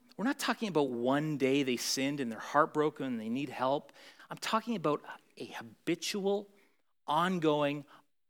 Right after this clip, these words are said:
unrepentant pattern. And eventually the leadership of the church has to be bold enough to say, Okay, fine, you're, you're dangerous. You're a sexual predator. You're stirring up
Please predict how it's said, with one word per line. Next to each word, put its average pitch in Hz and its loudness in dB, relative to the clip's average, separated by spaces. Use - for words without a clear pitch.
unrepentant 160 -2
pattern. 143 0
And 135 -6
eventually 170 2
the 135 -8
leadership 147 -2
of 113 -8
the 113 -6
church 208 -2
has 160 -8
to 160 -8
be 131 -4
bold 151 0
enough 156 -8
to - -10
say, 143 -2
Okay, 185 -2
fine, 156 -2
you're, 135 0
you're 127 -6
dangerous. 143 -2
You're 123 -2
a 113 -2
sexual - -2
predator. 147 -2
You're 110 -8
stirring 180 -2
up - -6